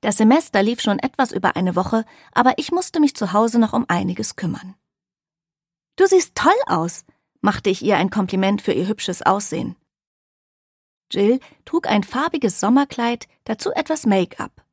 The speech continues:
Sie strahlte regelrecht und lief dank meines Kompliments dennoch rot an. Das war meine Jill.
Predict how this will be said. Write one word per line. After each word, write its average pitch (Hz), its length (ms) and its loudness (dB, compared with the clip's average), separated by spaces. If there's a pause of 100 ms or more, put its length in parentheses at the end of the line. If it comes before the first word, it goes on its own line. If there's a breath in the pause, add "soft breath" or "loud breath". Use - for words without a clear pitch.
(260)
Sie 269 120 2
strahlte 269 520 0
regelrecht 180 500 0 (200 loud breath)
und 220 140 2
lief 262 220 2
dank 262 280 0
meines 208 300 2
Kompliments 190 760 0
dennoch 262 420 4
rot 233 260 0
an. 170 260 -2 (680)
Das 294 400 -2 (160)
war 202 280 2
meine 180 480 0
Jill. - 360 -6